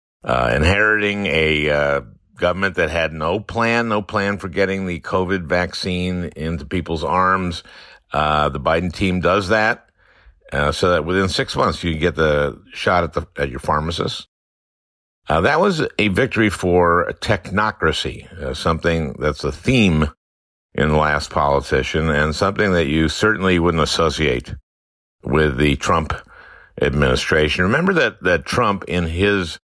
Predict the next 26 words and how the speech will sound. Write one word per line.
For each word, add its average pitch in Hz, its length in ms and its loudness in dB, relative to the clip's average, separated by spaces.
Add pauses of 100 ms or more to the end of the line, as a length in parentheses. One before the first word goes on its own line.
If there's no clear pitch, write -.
(140)
first 123 300 0
two 101 100 2
years 71 400 0
had 80 380 -2
the 80 100 2
House 90 320 0
and 82 260 -2
the 98 80 2
Senate 90 440 0 (800)
and 82 640 0
couldn't 113 240 0
get 98 160 2
an 90 60 2
infrastructure 78 840 -4 (240)
bill 78 200 2
done. 69 200 0
Every 95 260 2
week 87 300 0
was 76 140 -2
infrastructure 71 580 -4
week, 73 240 -4 (240)
and 95 220 -2
it 87 80 -2
just 87 300 -2
never 98 320 0
happened. 73 460 -4